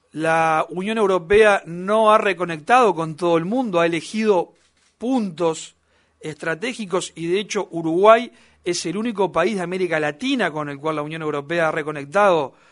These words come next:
Eh, entonces, creemos y tenemos expectativas de que estamos en condiciones de tener un crecimiento significativo en la cuenta de turistas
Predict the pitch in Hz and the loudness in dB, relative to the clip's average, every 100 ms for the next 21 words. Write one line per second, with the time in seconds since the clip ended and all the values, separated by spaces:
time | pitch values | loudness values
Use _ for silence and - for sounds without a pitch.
0 | _ _ _ _ _ _ _ - - - | _ _ _ _ _ _ _ -14 -12 -10
1 | - - - - _ _ _ _ _ - | -12 -12 -16 -20 _ _ _ _ _ -18
2 | - 175 202 180 - _ _ _ _ - | -6 -4 -2 -4 -8 _ _ _ _ -6
3 | 175 190 208 233 240 214 180 196 202 208 | 2 4 4 2 -2 0 0 0 -2 -4
4 | - 190 185 175 202 233 226 180 175 - | -4 -2 -2 -2 0 2 2 0 -4 -2
5 | 202 208 208 190 185 185 190 - 233 233 | -2 -2 -6 -8 -6 -6 -6 -4 2 2
6 | 240 240 - _ _ _ _ _ - 160 | 0 -8 -16 _ _ _ _ _ -6 -2
7 | 175 175 180 202 214 233 _ _ _ _ | 0 0 2 4 4 2 _ _ _ _
8 | 190 202 208 202 202 202 220 196 185 196 | -8 -6 -6 -6 -6 -4 -6 -4 -6 -6
9 | 196 175 190 190 180 208 226 214 165 180 | -10 -10 -6 -6 -4 -4 -2 -2 -4 -6
10 | 185 180 170 156 160 175 170 196 190 | -2 0 0 -2 -6 -10 -6 -6 -6